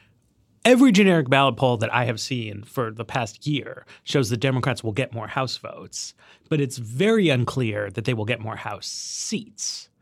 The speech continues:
Because of the way the districts are drawn, there had been hope that they could, through the courts, sort of pull a rabbit out of their hat and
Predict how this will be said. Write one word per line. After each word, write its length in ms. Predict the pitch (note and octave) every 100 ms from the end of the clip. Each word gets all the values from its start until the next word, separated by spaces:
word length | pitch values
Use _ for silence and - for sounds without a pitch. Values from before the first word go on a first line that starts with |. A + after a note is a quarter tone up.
| _ _ _
Because 260 | D3+ D#3 B2+
of 80 | B2
the 40 |
way 80 | A#2+
the 100 | F3
districts 380 | D4 C#4 F3 D#3+
are 60 |
drawn, 440 | C#3 C3 B2 B2 A#2+ - - -
there 140 | A#2 B2
had 160 | C3+
been 220 | C#3+ C#3
hope 540 | B2+ - D4+ A#3+ D#3+ - -
that 360 | B2+ B2 - _ _ _ -
they 160 | C#3 A#2+
could, 280 | B2+ A#2
through 220 | - C3+ C3
the 100 | C3
courts, 400 | - A2+ A2 -
sort 240 | C#3 A2+
of 140 | A#2 - - _
pull 140 | - C3+
a 40 |
rabbit 320 | B2 A#2+ A#2
out 140 | A2+ A2+
of 40 |
their 100 | A2
hat 480 | - A#2 G2+ B2+ - -
and 480 | C3 A#2 A#2+ B2